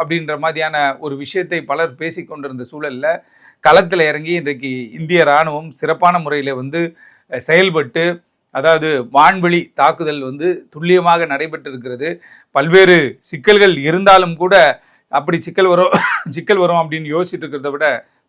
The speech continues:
ஃபீல்டில் இறங்கி, களத்துல இறங்கி ஒரு சம்பவத்தை செய்கின்ற பொழுதுதான் நாளைக்கு தொடுவதற்கு ஒரு, அ, யோசிப்பாங்க. நாளைக்கு தொடுவதற்கு இந்தியாவா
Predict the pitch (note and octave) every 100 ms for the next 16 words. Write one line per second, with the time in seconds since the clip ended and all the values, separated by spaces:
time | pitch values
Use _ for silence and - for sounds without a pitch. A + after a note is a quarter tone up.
0 | - G3 G3+ F3+ E3 E3 E3+ E3+ E3+ _
1 | _ _ D3 F#3+ F#3 F3 D#3+ D#3 E3+ E3+
2 | C#3 C#3 D#3 F3 G3 F3 - E3+ E3+ D#3
3 | D3 D3 C#3 E3 F3+ - _ _ - C#3+
4 | F#3 D#3+ C#3 E3+ E3+ G3 F3+ C3 E3+ F#3
5 | - - D#3 D#3 C#3 B2+ - C#3+ C3 D3
6 | F3 G3+ G3+ D#3+ D#3 E3 D#3 C#3+ C3 C3
7 | E3 F#3+ E3+ D3 E3+ D#3+ D#3+ F3+ E3 D#3+
8 | D#3+